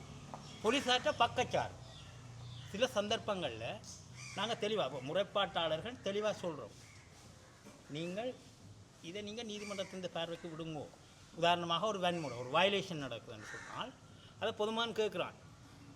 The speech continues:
உங்களால இந்த பிரச்சனையை கையாள முடியலைன்னு சொன்னால் இதை நீங்க நீதிமன்றத்துக்கு ஹேண்ட் ஓவர் பண்ணுங்கோ.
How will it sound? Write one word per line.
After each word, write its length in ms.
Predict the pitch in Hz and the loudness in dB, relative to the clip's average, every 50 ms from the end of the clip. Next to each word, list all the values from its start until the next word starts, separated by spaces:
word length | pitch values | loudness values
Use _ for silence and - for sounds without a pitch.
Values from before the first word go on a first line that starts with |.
| - - - - | -18 -16 -10 -4
உங்களால 440 | 147 175 190 202 196 170 160 165 190 240 285 277 220 - - - - | -2 0 2 4 6 6 6 6 4 2 0 -2 -6 -10 -12 -8 -6
இந்த 160 | 185 190 190 185 | -2 0 0 0
பிரச்சனையை 480 | - - 190 196 - - 208 214 208 - | 0 0 -2 -2 -2 -2 -2 -2 -2 2
கையாள 360 | - 185 180 185 185 185 190 180 | 2 2 4 6 6 6 6 4
முடியலைன்னு 580 | 175 170 165 165 160 147 135 135 127 123 123 | 2 0 0 0 0 0 0 -2 -2 -4 -6
சொன்னால் 260 | 139 120 127 165 220 226 | -6 -6 -4 -4 -2 -2
இதை 80 | 220 220 | -4 -4
நீங்க 160 | 214 208 196 | -2 -2 -2
நீதிமன்றத்துக்கு 640 | 185 185 185 180 180 175 165 170 156 170 170 143 151 | -2 -2 -2 -2 -2 -2 -2 -2 -2 -2 -2 0 2
ஹேண்ட் 240 | 147 151 151 147 151 | 0 0 0 0 -2
ஓவர் 120 | 143 131 | -2 -2
பண்ணுங்கோ. 400 | 135 135 135 131 131 131 139 135 | -2 -4 -4 -4 -4 -4 -4 -4